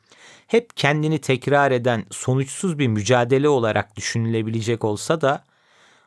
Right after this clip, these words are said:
bu hayatı sevgili Samuel Beckett'in de dediği gibi denedin, yenildin, yine dene, yine yenil, daha iyi yenil tadında geçirmekle sikindirik dilekçelerin altına imza atarak bir ömür tüketmek arasında da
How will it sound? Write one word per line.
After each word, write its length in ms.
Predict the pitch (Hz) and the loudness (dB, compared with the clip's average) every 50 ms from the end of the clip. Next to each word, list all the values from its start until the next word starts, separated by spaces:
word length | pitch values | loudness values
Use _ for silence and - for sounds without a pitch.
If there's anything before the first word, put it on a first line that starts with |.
| _ _ | _ _
bu 140 | 185 190 175 | 2 4 4
hayatı 720 | 175 175 175 175 175 175 165 - - - 175 170 170 - | 6 4 6 4 6 4 2 0 2 2 2 2 2 0
sevgili 600 | - - - 160 156 160 156 147 160 156 156 151 | -4 -4 0 2 2 2 2 0 0 2 2 0
Samuel 720 | 143 - - 147 147 156 156 156 156 151 147 127 113 107 110 | 0 0 0 0 2 4 4 4 4 4 2 0 -2 0 2
Beckett'in 540 | 139 143 139 - 147 139 - - 143 139 135 | 2 2 2 0 -2 -2 0 -4 -4 0 0
de 120 | 135 131 | 0 2
dediği 380 | 127 135 123 123 139 147 143 135 | 2 0 0 0 -4 -4 -4 -4
gibi 420 | 123 143 135 123 135 135 127 123 _ _ _ _ | -4 -6 -4 0 0 0 0 -2 _ _ _ _
denedin, 680 | 123 120 131 139 143 147 143 135 139 156 151 147 135 113 | 0 2 2 4 4 2 2 2 2 0 0 0 0 0
yenildin, 760 | 120 123 127 135 135 131 123 123 123 135 139 131 117 104 92 - | 0 2 2 2 2 0 -2 -2 -2 0 0 2 0 -2 -4 -6
yine 420 | 123 123 127 147 151 147 135 131 | -8 -4 -2 0 2 2 2 2
dene, 460 | 127 123 123 127 127 127 123 117 - _ _ | 2 0 0 0 0 0 0 -2 -4 _ _
yine 280 | 98 107 127 147 147 | -4 -4 -2 0 0
yenil, 480 | 135 127 127 120 117 120 120 120 117 104 _ - 98 87 85 | 2 2 2 0 0 0 0 -2 -4 -6 _ -10 -10 -4 -2
daha 220 | 113 110 120 139 | 0 2 2 2
iyi 340 | 151 147 131 123 123 113 113 | 2 2 0 -2 -2 0 0
yenil 280 | 113 113 113 113 107 | 0 0 0 -2 -2
tadında 500 | 95 - - 110 98 98 104 101 95 95 | -4 -4 -4 -4 -2 -2 -4 -2 -2 -4
geçirmekle 880 | 90 78 90 92 - - - 110 120 143 147 - - - 180 170 165 160 - _ _ _ _ | -4 -4 -4 -6 -4 -4 -4 -4 -2 -4 -4 -6 -2 2 4 4 4 2 -2 _ _ _ _
sikindirik 760 | - - - - 139 - - 175 175 170 180 180 196 190 _ | -10 -6 -4 -4 -4 0 0 0 2 2 2 0 0 -2 _
dilekçelerin 720 | - 147 139 143 135 139 - - 143 131 131 131 127 131 131 | -2 2 4 4 2 2 2 0 2 4 4 2 2 2 2
altına 440 | 123 127 127 120 - - 135 131 - | 4 2 2 2 0 -2 -2 0 0
imza 440 | - 117 120 120 110 113 147 147 143 | 0 -2 -2 0 0 2 4 4 4
atarak 540 | 131 120 117 - 120 113 117 117 - - 120 | 4 0 0 0 0 0 0 -2 -2 -6 -6
bir 140 | 139 160 - | -6 -4 -2
ömür 240 | 151 135 139 139 131 | -2 0 0 -2 -4
tüketmek 600 | - - - - - 127 120 _ - - - - | -6 -14 -4 0 0 0 0 _ -6 -6 -2 -2
arasında 600 | 117 107 110 101 - - 113 110 107 113 113 110 | -2 -2 -2 -4 -4 -6 -4 -2 -2 -2 -2 0
da 200 | 156 165 175 170 | 0 0 0 -2